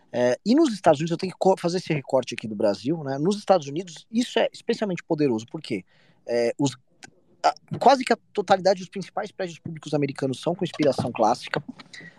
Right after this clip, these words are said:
Ah, os Estados Unidos não escondem uma tentativa de,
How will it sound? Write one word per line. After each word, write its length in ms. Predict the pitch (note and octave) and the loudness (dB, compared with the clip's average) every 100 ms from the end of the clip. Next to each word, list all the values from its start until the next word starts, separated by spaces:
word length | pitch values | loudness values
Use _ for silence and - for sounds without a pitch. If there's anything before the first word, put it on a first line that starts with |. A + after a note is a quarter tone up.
| - - | -10 4
Ah, 720 | C#3+ C#3+ C#3 C#3 C#3 C3+ B2+ _ _ _ - | 8 10 10 8 6 4 2 _ _ _ -4
os 120 | D#3+ | 0
Estados 260 | D#3+ G3 F#3 | 6 6 6
Unidos 180 | F#3+ A3 | -2 -2
não 80 | |
escondem 460 | C4+ - F3 A#3 B3 | -2 -2 0 0 -2
uma 80 | D#3 | -6
tentativa 540 | D3 C#3+ - E3 E3+ | -4 -4 -4 -8 -8
de, 600 | A#2+ B2 A2 G2 D#2+ D#2 | -8 -8 -8 -10 -12 -20